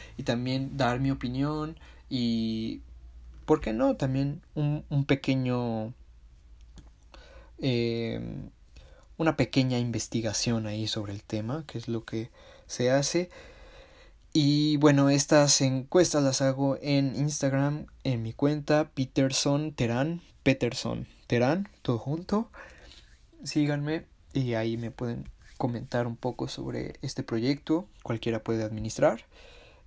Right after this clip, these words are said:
Eh, es muy importante hablar esto del, del trabajo.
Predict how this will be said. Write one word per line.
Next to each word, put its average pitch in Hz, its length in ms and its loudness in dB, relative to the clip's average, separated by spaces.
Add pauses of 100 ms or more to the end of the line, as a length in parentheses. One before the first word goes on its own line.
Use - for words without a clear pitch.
(100)
Eh, 120 720 -2
es 127 160 -4
muy 120 160 -2
importante 123 720 -2
hablar 113 320 -4 (340)
esto 127 640 -6
del, 117 420 -6
del 117 160 -6
trabajo. 165 580 0